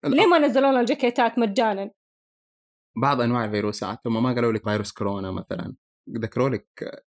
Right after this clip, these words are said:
Speaker 1: أنواع أخرى من
Speaker 2: خلاص،
Speaker 1: الفيروسات.
Speaker 2: خليهم، خليهم يسووا لنا جاكيت لل-،
Speaker 1: أيوة.
Speaker 2: <laughs> للكورونا.
Speaker 1: ولسه، ولسه بالمناسبة يعني الجاكيت هذا تحت التجربة، بس إنه، آه، يعتبر خلاص اختراع، بيحاولوا إنهم يطوروا فيه أكثر. طموحهم إنه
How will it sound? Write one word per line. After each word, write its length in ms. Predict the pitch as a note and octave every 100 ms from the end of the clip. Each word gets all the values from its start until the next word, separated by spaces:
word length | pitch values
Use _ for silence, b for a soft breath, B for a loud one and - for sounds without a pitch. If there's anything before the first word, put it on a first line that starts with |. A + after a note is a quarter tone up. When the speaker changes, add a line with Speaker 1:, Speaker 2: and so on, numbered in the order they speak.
| _ _ G#2
Speaker 1:
أنواع 340 | A2 B2 -
أخرى 320 | C3+ - G2
من 160 | G2 F#2+
Speaker 2:
خلاص، 40 | B3+
Speaker 1:
الفيروسات. 360 | B3 A#3+ -
Speaker 2:
خليهم، 380 | B3+ B3 A#3+ G#3
خليهم 420 | G#3 B3 A#3+ A#3
يسووا 280 | G#3+ G#3+ G#3+
لنا 180 | G3+ F#3
جاكيت 380 | F#3+ - G3+ F#3
لل-، 260 | G3 G#3
Speaker 1:
أيوة. 220 | E3 -
Speaker 2:
<laughs> 20 | E4
للكورونا. 300 | - G4+ E3+
Speaker 1:
ولسه، 460 | B3 F#4 D3+ C#3+
ولسه 420 | C3+ D3+ A3+ -
بالمناسبة 680 | A#2 A#2 A#2+ D3 A2+ - G2+
يعني 140 | F#2+
الجاكيت 340 | G2+ C3+ C3 B2+
هذا 160 | A#2
تحت 400 | G2+ - B2 -
التجربة، 720 | A2+ - - G#2+ F#2+ F2+ F2 -
بس 260 | G2+ -
إنه، 280 | G2+ G2+ G2 _ _ _ -
آه، 520 | G2+ F#2+ F#2 F#2 -
يعتبر 360 | A2+ G2+ B2 G#2+
خلاص 320 | - G2 F#2
اختراع، 520 | - - G2+ - - - -
بيحاولوا 360 | G#2+ A2+ A2+
إنهم 320 | G#2+ G2+ G2 -
يطوروا 520 | - A2+ G#2 F#2+ G2
فيه 280 | - F#2+ F#2
أكثر. 340 | - - - - _ _ _
طموحهم 540 | C3 E3+ D#3+ B2+ A#2 A2
إنه 280 | G#2+ G#2+